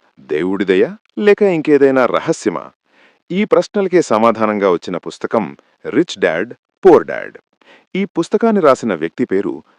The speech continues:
రాబర్ట్ కియోసాకి. అతనికి చిన్నప్పుడే ఇద్దరు నాన్నల్లాంటి వ్యక్తులున్నారు.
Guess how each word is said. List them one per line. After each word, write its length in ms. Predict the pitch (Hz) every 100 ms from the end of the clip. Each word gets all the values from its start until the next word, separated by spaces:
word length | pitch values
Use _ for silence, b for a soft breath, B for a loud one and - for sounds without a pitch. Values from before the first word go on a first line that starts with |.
| -
రాబర్ట్ 440 | - 120 160 185
కియోసాకి. 640 | - 92 92 - 69 50 50 _ _ b b b -
అతనికి 500 | - 214 220 139 127 -
చిన్నప్పుడే 560 | 151 196 175 107 90 98 -
ఇద్దరు 320 | 95 120 123
నాన్నల్లాంటి 720 | 85 80 143 180 147 127 127
వ్యక్తులున్నారు. 580 | 80 - 87 67 64